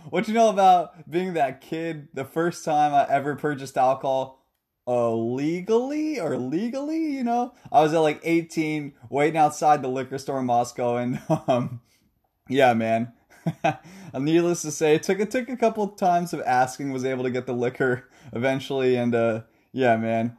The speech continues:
Also had a great time with my mom out at Mingles. It's a pool bar out there. And yeah, just had a, I think I had a Reuben there. Had a nice little beer with moms. It was awesome. And Moscow's a really cool place. I have a lot of stories there.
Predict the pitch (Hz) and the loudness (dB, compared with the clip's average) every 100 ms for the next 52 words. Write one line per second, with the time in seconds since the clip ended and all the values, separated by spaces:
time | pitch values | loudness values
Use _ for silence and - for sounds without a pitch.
0 | - 165 170 185 160 131 123 131 165 175 | 2 4 4 4 2 0 -4 -2 0 0
1 | 165 170 160 156 147 127 113 120 135 147 | 0 0 0 0 -2 0 2 2 2 2
2 | 156 - _ - 123 127 101 117 131 143 | 0 -14 _ -4 2 2 2 -2 0 0
3 | 151 156 127 113 120 110 110 113 143 147 | 0 0 -4 -6 -4 -2 -4 -6 -6 0
4 | 143 143 143 147 151 151 151 - _ _ | 2 4 4 2 -2 -4 -4 -10 _ _
5 | _ 127 127 123 127 131 107 110 113 - | _ -6 -4 -2 0 0 -2 -6 -10 -4
6 | 127 123 113 110 226 233 190 127 147 190 | -2 0 0 -2 0 2 2 2 0 0
7 | 127 113 113 117 131 131 123 127 113 107 | 0 -2 -2 -2 -2 -2 -2 -2 -4 -4
8 | 143 135 120 123 135 143 127 123 110 - | -4 -2 -2 0 0 0 -2 -4 -6 -4
9 | 139 139 143 147 139 139 - _ _ _ | 2 2 2 -2 -4 -6 -12 _ _ _
10 | 127 170 240 254 269 214 190 196 196 170 | -2 4 4 4 0 2 2 2 2 0
11 | - 160 113 117 135 175 185 123 131 143 | 0 -2 -2 -4 0 0 0 0 2 0
12 | 143 135 131 131 131 135 135 | -2 -4 -2 -4 -4 -2 -4